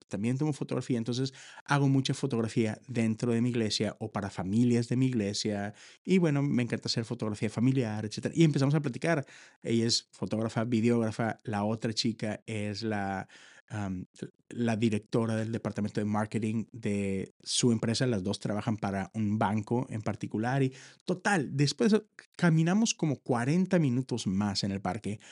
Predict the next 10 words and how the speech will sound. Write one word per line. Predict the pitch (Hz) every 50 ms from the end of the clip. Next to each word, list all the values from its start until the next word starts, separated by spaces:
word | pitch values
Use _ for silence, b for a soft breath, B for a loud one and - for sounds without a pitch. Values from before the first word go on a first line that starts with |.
| B B B B B B B -
hablando | - 139 131 127 127 131 135 143 147 135 120 131 127 120
de | 117 120 107
nuestra | 104 101 101 101 101 - - - - 107 -
fe. | - - - 90 - - _ _ _ _ _ _ b b b b
Resulta | - 113 - 120 107 117 107
que | - 107 - - -
ambas | 117 113 113 107 101 -
chicas | - - 127 117 113 - 123 117 110 110 -
son | - - - 95 92 90 90 104 - -
cristianas, | - 85 82 - - - - 143 135 139 139 135 135 143 143 139 -